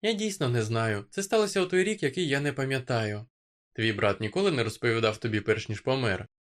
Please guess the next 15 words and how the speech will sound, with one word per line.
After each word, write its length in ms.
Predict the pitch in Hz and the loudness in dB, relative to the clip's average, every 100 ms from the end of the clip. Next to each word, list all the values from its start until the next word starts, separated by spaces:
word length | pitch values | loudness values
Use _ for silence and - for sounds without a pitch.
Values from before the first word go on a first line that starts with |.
| _ _ - | _ _ -4
"Він 140 | 185 | 0
казав, 300 | 185 185 233 | 2 4 2
що 140 | - 214 | 2 2
краще, 380 | 226 240 - - | 2 2 0 2
аби 180 | 196 226 | 2 2
я 100 | 220 | 2
цього 260 | 175 156 | 0 0
не 100 | 160 | 0
пам'ятала. 680 | 156 156 196 - 117 104 104 - | 0 0 0 0 0 0 -2 -2
Я 140 | 220 226 | 2 4
йому 260 | 160 165 | 4 0
повірила". 720 | 165 160 131 113 107 107 107 110 _ _ _ _ | 0 0 0 0 0 0 -2 -6 _ _ _ _
"Яким 300 | - 185 202 | 0 2 2
він 180 | 117 101 | 2 0
був, 220 | 101 95 | 0 -2